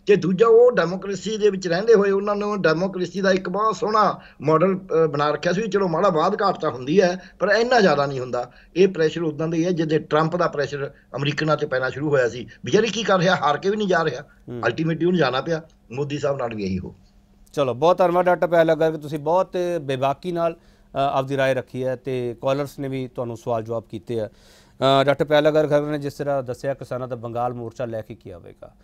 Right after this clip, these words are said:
Speaker 2: ਬੰਗਾਲ ਦੇ ਨਾਲ ਕਿਹੜਾ ਭਵਿੱਖ ਜੁੜਿਆ, ਇਸ ਸਭ ਨੂੰ ਸਾਨੂੰ ਸਮਝਣ ਦੀ ਜ਼ਰੂਰਤ ਹੈਗੀ ਆ। ਪਰ ਕਿਸਾਨ ਸੰਘਰਸ਼ ਦੇ ਵਿਚਾਲੇ ਕੀ ਢਿੱਡ ਦਾ ਸਵਾਲ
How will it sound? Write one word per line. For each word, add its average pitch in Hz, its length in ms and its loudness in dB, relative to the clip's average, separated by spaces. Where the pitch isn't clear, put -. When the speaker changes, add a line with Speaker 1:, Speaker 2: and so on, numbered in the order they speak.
Speaker 2:
ਬੰਗਾਲ 117 360 2
ਦੇ 117 260 -4
ਨਾਲ 110 200 -6
ਕਿਹੜਾ 123 240 -6
ਭਵਿੱਖ 120 240 -12
ਜੁੜਿਆ, 107 260 -8
ਇਸ 117 200 -10
ਸਭ 120 160 -6
ਨੂੰ 113 180 -12
ਸਾਨੂੰ 117 220 -8
ਸਮਝਣ 117 180 -10
ਦੀ 120 60 -10
ਜ਼ਰੂਰਤ 107 340 -14
ਹੈਗੀ 110 220 -12
ਆ। 113 80 -8
ਪਰ 110 200 -10
ਕਿਸਾਨ 120 520 -10
ਸੰਘਰਸ਼ 107 420 -14
ਦੇ 113 60 -10
ਵਿਚਾਲੇ 104 460 -12
ਕੀ 120 100 -6
ਢਿੱਡ 117 240 -8
ਦਾ 117 160 -6
ਸਵਾਲ 110 420 -8